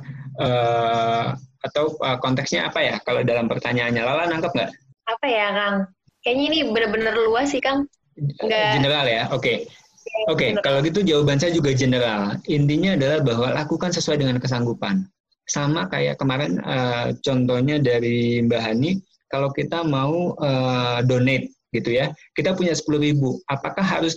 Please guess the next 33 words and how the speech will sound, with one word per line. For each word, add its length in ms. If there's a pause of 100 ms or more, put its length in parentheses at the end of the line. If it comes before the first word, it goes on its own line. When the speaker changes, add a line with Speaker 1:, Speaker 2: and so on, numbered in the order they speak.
Speaker 1:
didonasikan 800
semuanya? 400
Enggak, 480
kita 160
harus 160
pikirin 320
juga 240
diri 240
kita. 320 (320)
Nah, 160 (400)
eh, 220 (100)
toleransi 400
juga 160
begitu, 320
apakah 640
kita 320
betul-betul 560
harus 320 (400)
menerima 320
orang 320
apa 240
adanya 320
dan 240
kemudian 400
kita 160
nggak 160
boleh 160
nuntut 320
apa-apa? 400 (320)
Ya 160
nggak 240
gitu 320
juga. 240